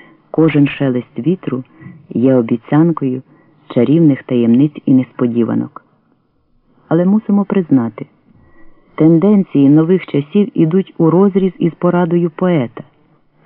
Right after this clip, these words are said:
а наше життя тільки утверджує в нас іншу, новішу поставу.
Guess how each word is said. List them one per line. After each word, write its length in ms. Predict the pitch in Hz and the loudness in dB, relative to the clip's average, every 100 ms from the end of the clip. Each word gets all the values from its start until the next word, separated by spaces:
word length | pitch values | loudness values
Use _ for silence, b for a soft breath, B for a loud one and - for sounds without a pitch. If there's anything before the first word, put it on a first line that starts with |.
| _ | _
а 100 | 131 | 2
наше 360 | 156 226 - 143 | 4 2 0 -4
життя 500 | 135 131 - 123 127 b b b b _ _ | -4 -6 -8 -12 -12 b b b b _ _
тільки 320 | 196 202 - | 0 0 2
утверджує 640 | 208 196 165 160 139 139 135 | 0 0 0 0 0 0 2
в 40 | |
нас 180 | 139 135 - _ | 2 2 -2 _
іншу, 500 | 175 202 180 - 123 b b b - | 0 2 0 -6 -10 b b b 0
новішу 520 | 135 143 151 175 170 | 4 4 2 -2 -6
поставу. 640 | - 143 - 123 113 127 | -8 -10 -8 -6 -6 -10